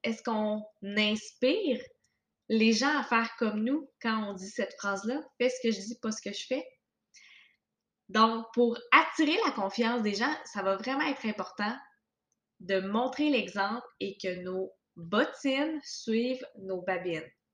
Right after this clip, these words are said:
Super important. Ça, c'est la, l'élément numéro un de la clé de la confiance. Jusqu'à présent, est-ce que ça va ? Vous pouvez m'écrire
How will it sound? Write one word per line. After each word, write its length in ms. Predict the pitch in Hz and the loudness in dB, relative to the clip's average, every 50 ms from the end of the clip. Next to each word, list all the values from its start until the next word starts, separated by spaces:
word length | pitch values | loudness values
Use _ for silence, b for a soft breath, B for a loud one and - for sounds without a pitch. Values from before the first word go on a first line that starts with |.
| _ _ _ _ | _ _ _ _
Super 1400 | - - - - - - - 262 269 269 269 277 277 277 - _ _ _ _ _ - - 208 214 220 226 233 240 233 - - - _ _ _ _ _ - | -20 -20 -18 -18 -16 -8 -4 0 0 0 0 0 -2 -6 -10 _ _ _ _ _ 2 6 6 8 8 6 4 2 0 -4 -10 -20 _ _ _ _ _ 2
important. 480 | 226 233 220 - 196 - - - - - - _ _ _ _ _ _ _ _ _ _ _ _ _ _ _ _ _ _ _ _ _ _ _ _ _ B B B B B B | 4 4 4 2 0 -2 -2 -6 -12 -14 -14 _ _ _ _ _ _ _ _ _ _ _ _ _ _ _ _ _ _ _ _ _ _ _ _ _ B B B B B B
Ça, 140 | - - 370 | -8 -6 -4
c'est 160 | 415 - 277 | 0 2 4
la, 380 | 240 214 202 202 196 196 180 - | 6 6 8 8 8 8 8 6
l'élément 480 | 220 220 220 226 226 220 220 262 311 339 | 6 6 6 6 6 4 4 4 4 4
numéro 380 | 302 254 226 220 190 190 180 175 | 4 4 4 4 4 2 0 0
un 100 | - - - - | -2 -2 -4 0
de 60 | 196 185 | 0 2
la 140 | 180 170 170 - - | 2 2 0 -2 -4
clé 240 | - 208 208 247 247 | -2 0 2 2 2
de 100 | 220 196 | 2 0
la 140 | 175 170 175 | 0 0 -2
confiance. 720 | - - - - - - - - - _ - - _ _ _ _ _ _ _ _ _ _ _ _ _ _ _ _ _ _ _ _ _ _ _ _ _ _ _ _ - | -6 -10 -14 -14 -14 -16 -18 -18 -20 _ -20 -20 _ _ _ _ _ _ _ _ _ _ _ _ _ _ _ _ _ _ _ _ _ _ _ _ _ _ _ _ -6
Jusqu'à 400 | 247 220 262 349 - - 339 262 | 0 2 4 4 4 4 4 4
présent, 340 | - - 233 214 208 196 160 - | 4 4 4 2 4 4 2 0
est-ce 140 | 180 - - | 0 -4 -2
que 120 | - 302 320 | 0 0 2
ça 160 | 311 269 220 | 4 4 4
va ? 180 | 214 247 269 | 6 6 4
Vous 120 | 262 233 214 | 4 2 0
pouvez 180 | - 240 254 | 2 4 4
m'écrire 480 | 247 240 220 - - 240 247 247 254 254 | 4 2 -2 -2 0 2 4 6 4 4